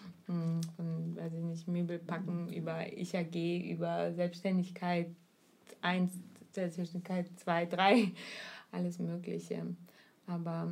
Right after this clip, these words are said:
ja, tatsächlich, ähm, ging es dann irgendwann zu, auch in Richtung, in Richtung se-, seiner Ausbildung irgendwann, jetzt in, ich sag mal, zweitausendzehner Jahren. Aber dann, ähm,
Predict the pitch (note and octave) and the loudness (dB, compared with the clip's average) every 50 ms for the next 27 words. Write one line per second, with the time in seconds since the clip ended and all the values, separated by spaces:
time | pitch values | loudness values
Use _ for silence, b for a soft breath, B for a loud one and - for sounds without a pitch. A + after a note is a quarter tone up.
0 | F#3 F#3 F#3 F3+ F3+ F3+ F#3 F3 - F#3 F3+ - - G3 - - - - - G3 | 2 4 6 6 6 4 2 -2 -4 -4 -6 -4 -6 -8 -8 -10 -14 -10 -8 -6
1 | F#3+ G3 F#3+ F#3 F#3 G3+ G3 G3+ F#3+ G3 G3+ F#3+ F#3+ - - F#3+ G3+ G3+ G3+ G3+ | -4 -2 -2 0 2 4 4 4 4 2 0 -2 -2 -2 0 0 0 2 2 2
2 | F#3+ F3+ - - - - - - - - - - - - G3 F#3 F#3 - G3+ G3 | 0 -2 -4 -8 -12 -12 -12 -12 -12 -12 -14 -14 -10 -6 -6 -6 -4 -2 0 2
3 | F#3+ F#3 F#3+ G3 G3 - - G3 F#3+ F#3+ F3+ F3+ - - - - _ _ _ b | 2 4 2 2 0 0 0 2 2 2 2 0 -2 -8 -18 -20 _ _ _ b
4 | b b b b b b b b b _ - G3 F#3+ F#3 F#3 F#3+ F#3 F3+ - - | b b b b b b b b b _ -4 0 0 2 2 0 -2 -4 -8 -6
5 | - F3+ F3+ F3+ F3+ F3 F3 F3 F3 F3 F3 F3 F3+ F3+ F3 F3 F3 F3 F3 E3+ | -4 -2 0 2 2 2 2 2 2 0 0 -2 -2 -2 -2 0 0 0 0 0
6 | F3 E3+ E3+ E3+ E3+ E3 - - - E3 G3 A3+ - - - - B3+ C4 C4+ C4 | 0 -2 -2 -2 -4 -4 -4 -4 -2 0 0 0 0 -4 -4 -2 0 2 2 2
7 | C4 C4+ C4 C4 C4 B3+ B3+ B3+ B3+ A#3+ B3 B3+ B3+ B3 A#3 A#3 A3+ A#3+ B3+ B3+ | 2 2 2 2 2 2 0 0 0 2 2 4 4 4 4 4 4 4 4 4
8 | B3+ A#3+ A#3 - - - - A3 G#3 G#3 G3+ G3+ G3+ G3+ G3 F#3+ - G#3 F#3 - | 4 2 2 -2 -8 -16 -8 -4 -2 0 0 0 0 -2 -4 -6 -8 -10 -10 -10
9 | - F#3+ - G3+ G3 F#3 - G3 F#3+ G3+ G3 F#3+ F#3 - - G#3+ A3 A#3 A3+ A3 | -10 -8 -6 -6 -6 -4 -4 -4 -2 -2 0 -2 0 2 4 4 6 6 4 4
10 | A3 G#3 G#3+ G#3+ G#3 G3+ F#3 F3+ F3+ F3+ F#3 F#3 F3+ F3+ - B B B B B | 4 4 2 0 0 0 0 -2 0 2 2 2 2 2 0 B B B B B
11 | B B B B B B B _ - - F#3 F#3 F#3 F#3 F3+ F#3 | B B B B B B B _ -6 -2 0 2 4 4 4 2